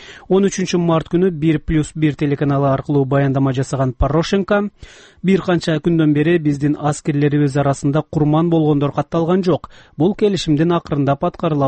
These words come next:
баштаганынын белгиси», деди. Бир ай мурда Минск шаарында Украина, Орусия, Франция жана Германия лидерлери жолугуп,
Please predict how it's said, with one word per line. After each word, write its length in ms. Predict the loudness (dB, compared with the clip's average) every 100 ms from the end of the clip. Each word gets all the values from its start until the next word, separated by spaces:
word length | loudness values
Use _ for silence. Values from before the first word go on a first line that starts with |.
| 0
баштаганынын 640 | -2 -4 -2 0 0 -2
белгиси», 480 | -2 0 0 -2 -2
деди. 380 | 0 2 0 -4 -14 -20 -20 -4
Бир 140 | 0 2
ай 100 | 2
мурда 380 | 2 2 2
Минск 360 | 4 2 2 -4
шаарында 460 | -6 -4 -2 -2 -2
Украина, 640 | -2 -2 0 2 0 0
Орусия, 460 | 0 0 0 0 -4
Франция 420 | 0 -2 0 -2
жана 220 | -2 -2
Германия 540 | 0 0 2 2 2 0
лидерлери 480 | 0 -2 0 0
жолугуп, 480 | 2 2 2 0 -2